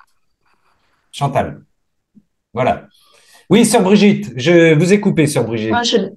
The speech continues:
Speaker 2: je
Speaker 3: non,
Speaker 2: dois
Speaker 3: non,
Speaker 2: le voir où ?
Speaker 3: j'avais fini,
Speaker 2: En discussion ?
Speaker 3: j'avais fini, euh,
Speaker 1: D'accord.
Speaker 3: euh, mais, mais ce, mais ce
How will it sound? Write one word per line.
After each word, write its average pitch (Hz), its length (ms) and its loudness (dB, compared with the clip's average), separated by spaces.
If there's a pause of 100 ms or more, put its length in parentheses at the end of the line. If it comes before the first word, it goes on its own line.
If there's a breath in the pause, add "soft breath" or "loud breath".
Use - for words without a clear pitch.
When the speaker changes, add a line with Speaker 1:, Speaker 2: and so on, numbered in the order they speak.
Speaker 2:
je 320 160 2
Speaker 3:
non, 339 60 6
Speaker 2:
dois 285 120 6
Speaker 3:
non, 233 120 6
Speaker 2:
le - 60 0
voir 247 260 2
où ? 294 260 0
Speaker 3:
j'avais 277 320 2
fini, 269 300 4
Speaker 2:
En 277 40 6
discussion ? 254 460 -2
Speaker 3:
j'avais 269 100 2
fini, 269 460 4
euh, 196 200 8 (320 loud breath)
Speaker 1:
D'accord. 202 240 4
Speaker 3:
euh, 233 40 2
mais, 247 160 4 (200)
mais 277 80 4
ce, - 140 -4 (200)
mais 277 140 6
ce - 140 2